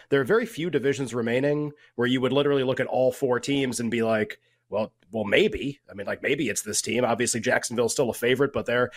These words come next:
they're kinda plus price now. They were minus the whole offseason to win the A F C South. Tennessee is, like, kinda right behind Jacksonville, plus one eighty. Indianapolis, five to one. Houston kind of in that range, too. So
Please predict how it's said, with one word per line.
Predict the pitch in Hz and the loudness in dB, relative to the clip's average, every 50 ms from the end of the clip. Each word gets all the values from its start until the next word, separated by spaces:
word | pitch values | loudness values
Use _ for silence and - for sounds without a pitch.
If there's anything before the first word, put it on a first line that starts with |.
| - - | -10 -6
they're | - 117 | -4 -2
kinda | - 139 127 113 - | 0 0 0 0 -2
plus | - - - 135 127 - - | -4 -2 -2 -2 0 -2 -6
price | - - 113 127 135 - - | -8 -4 -2 0 0 0 2
now. | 147 139 135 | 2 2 2
They | 131 127 | 2 2
were | 110 98 92 | 0 -2 -4
minus | 98 110 120 131 127 131 127 - - | -4 -2 0 0 0 0 -2 -4 -4
the | 131 117 | -2 0
whole | 117 117 110 107 | 0 0 2 2
offseason | 110 120 120 - - 127 120 117 127 127 123 120 - - - - _ | 0 0 0 0 -2 -2 -2 0 -2 -2 -2 -4 -8 -14 -20 -16 _
to | - 123 | 0 0
win | 123 120 | 2 2
the | 120 120 | 2 2
A | 120 120 123 | 2 2 2
F | 120 | 0
C | - - 127 120 | -2 -4 -4 -4
South. | - - 127 123 120 120 117 - - - - - _ - | 0 0 0 2 2 0 -2 -4 -10 -20 -20 -20 _ -6
Tennessee | - - 139 123 107 - - - 143 143 139 139 135 | -2 -2 -2 0 -2 -2 -2 0 0 2 2 2 2
is, | 135 123 - | 0 0 -2
like, | 117 - | -4 -4
kinda | - 117 95 | -4 -4 -2
right | 92 104 117 120 | 0 0 0 2
behind | - 110 110 110 104 95 | 2 0 0 0 0 0
Jacksonville, | 123 123 127 - - 123 127 120 | 0 -2 -2 -2 0 0 -2 -2
plus | - 110 104 - - | -2 -4 -6 -6 -6
one | 117 101 101 | -6 -4 -2
eighty. | 117 135 139 135 127 113 | 0 0 0 2 2 2
Indianapolis, | 113 110 113 107 110 113 117 117 117 110 - - | 0 0 0 0 0 0 0 0 -2 -4 -4 -6
five | - - 117 117 123 127 - | -4 0 2 2 2 2 0
to | - 127 | -2 0
one. | 120 127 127 127 127 120 117 - - - _ | 2 2 2 2 0 -2 -6 -12 -18 -20 _
Houston | - - 123 131 - - 139 131 | -8 -6 -6 -4 -2 -2 -2 0
kind | 123 127 123 131 | 0 0 0 2
of | 123 | 2
in | 127 127 | 2 2
that | 127 127 123 127 | 2 2 2 0
range, | 127 123 123 120 117 - | 0 0 0 -2 -2 -2
too. | - 151 143 | -2 0 2
So | - - 127 123 117 | 2 4 2 2 2